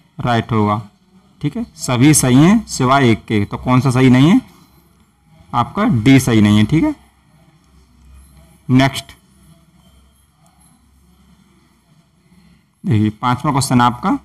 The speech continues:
गौतम बुद्ध को कौन सी जगह ब्रह्म ज्ञान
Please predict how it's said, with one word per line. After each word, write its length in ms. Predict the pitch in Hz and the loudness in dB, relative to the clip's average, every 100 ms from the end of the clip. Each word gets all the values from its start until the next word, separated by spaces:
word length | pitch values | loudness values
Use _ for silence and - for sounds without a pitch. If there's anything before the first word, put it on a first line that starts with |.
| _ _ _ _ _ _ _ _ _ _ _ _ _ _ _ _ _ _ - | _ _ _ _ _ _ _ _ _ _ _ _ _ _ _ _ _ _ -10
गौतम 600 | 113 104 139 151 175 165 | -8 -4 -2 -2 0 0
बुद्ध 220 | 156 135 | 0 -2
को 160 | 131 185 - - | -2 -6 -6 -4
कौन 240 | 139 151 | 0 2
सी 180 | 147 170 | 4 2
जगह 300 | 127 127 160 | 0 -2 -2
ब्रह्म 580 | 151 104 120 139 147 117 | -2 2 4 6 4 2
ज्ञान 320 | 123 131 165 | 2 2 2